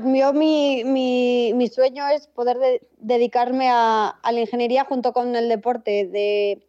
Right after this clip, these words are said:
desde un punto de vista de, pues, biomecánica y el desarrollo de nuevos productos, nuevas tecnologías aplicadas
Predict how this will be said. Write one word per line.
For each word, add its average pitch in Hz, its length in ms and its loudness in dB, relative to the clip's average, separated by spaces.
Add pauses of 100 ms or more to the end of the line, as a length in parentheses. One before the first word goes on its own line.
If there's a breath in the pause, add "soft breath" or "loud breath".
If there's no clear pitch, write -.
desde 214 260 0
un 233 80 0
punto 247 220 0
de 233 120 2
vista 240 280 0
de, 208 460 0
pues, 202 160 -2
biomecánica 220 1120 2
y 208 680 -8 (220)
el 208 140 -8
desarrollo 214 360 -4
de 214 80 -4
nuevos 214 240 -6
productos, 214 420 -8
nuevas 214 200 -8
tecnologías 220 560 -4
aplicadas 202 500 0